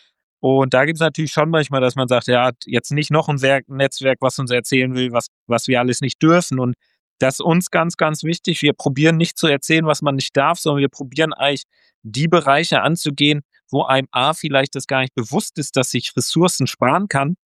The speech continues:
Ich muss ja nicht immer nur investieren, um nachhaltiger zu sein. Manchmal ist ein effizienteres, einfach, einfacher Umgang mit Ressourcen der Weg. Und das heißt zum Beispiel auch für Unternehmen, ob's jetzt ein Startup ist, die ja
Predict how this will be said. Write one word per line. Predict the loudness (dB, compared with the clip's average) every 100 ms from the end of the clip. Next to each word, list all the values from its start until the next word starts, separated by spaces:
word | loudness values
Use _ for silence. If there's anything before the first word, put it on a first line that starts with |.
| _ -20 -20 _ _ _
Ich | -2 2
muss | 2
ja | 2
nicht | 0 0
immer | 2 2
nur | 2 2
investieren, | 2 -2 -4 -2 0 2
um | 2
nachhaltiger | 0 0 0 -2 0 -2
zu | -2 -4
sein. | -2 -2 -4 -12 _
Manchmal | -4 -2 -2 -2
ist | -4 -6
ein | -6 -6 -10 _ -20 _ _ _ -4
effizienteres, | -2 -2 0 0 2 2 2 0
einfach, | 0 0 0 -4 -6 -14
einfacher | -4 -2 0 0 0
Umgang | 2 2 2 0
mit | -2 -4
Ressourcen | -2 0 0 0 -2 -4 _ _ _ _ 0
der | 0 2
Weg. | 2 2 -4 _ _ _ _ -14 -12 -2
Und | 0 2
das | 2 2
heißt | -2 -2 -4
zum | -2
Beispiel | 2 0 -2 -8 -4
auch | 0 2 2
für | -2 -6 -4
Unternehmen, | -2 -2 -2 0 0 -2 -8 _ _ _ _
ob's | -14 -6
jetzt | -6 -4
ein | -8
Startup | 0 0 2 0 0
ist, | -2 0
die | 0
ja | 2 2 0